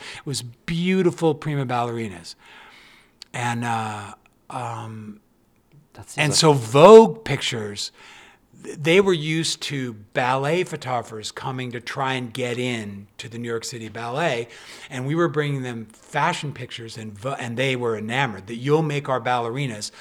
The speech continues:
Speaker 1: look like fashion models.
Speaker 2: Yeah.
Speaker 1: And so they, in return for letting Arthur keep the copyright, they wouldn't pay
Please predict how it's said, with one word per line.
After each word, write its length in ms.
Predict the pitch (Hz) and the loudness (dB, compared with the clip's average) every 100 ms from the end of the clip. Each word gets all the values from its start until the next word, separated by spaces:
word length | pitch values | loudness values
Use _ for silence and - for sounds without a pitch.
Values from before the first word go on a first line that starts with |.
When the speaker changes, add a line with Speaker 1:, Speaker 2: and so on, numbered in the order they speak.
| - | -16
Speaker 1:
look 220 | 135 123 127 | -10 -10 -8
like 180 | 113 | -10
fashion 420 | - 143 151 143 104 | -4 0 0 0 -10
models. 440 | 87 82 - - | -14 -18 -20 -10
Speaker 2:
Yeah. 220 | 110 85 - - - - _ _ - - - | -2 -2 -2 -14 -20 -20 _ _ -20 -20 -8
Speaker 1:
And 220 | 143 143 | -4 -4
so 320 | - 147 139 | -2 0 0
they, 460 | 135 127 139 151 160 | -2 -2 2 4 2
in 340 | 156 151 135 | -4 -6 -6
return 840 | 131 131 - - 175 185 208 214 190 | -4 -4 -6 -6 0 2 4 2 0
for 800 | - - 131 113 104 107 110 - _ _ | -4 -4 0 2 0 -2 -8 -16 _ _
letting 460 | 135 120 139 170 180 | -10 -2 0 0 0
Arthur 500 | - 147 147 147 135 | 2 2 2 0 -4
keep 380 | 135 - 147 - | -4 -8 -8 -6
the 80 | 160 | -10
copyright, 1040 | - 147 147 131 98 85 80 82 - - _ _ _ _ _ _ _ _ _ _ _ _ _ _ _ _ _ - | -4 0 -2 -2 -14 -14 -16 -20 -20 -20 _ _ _ _ _ _ _ _ _ _ _ _ _ _ _ _ _ -16
they 300 | 123 139 147 | -4 0 0
wouldn't 560 | 139 156 160 147 - | 2 0 0 -4 -10
pay 720 | - - 135 107 110 180 208 | -14 -8 -8 -6 -4 -4 -6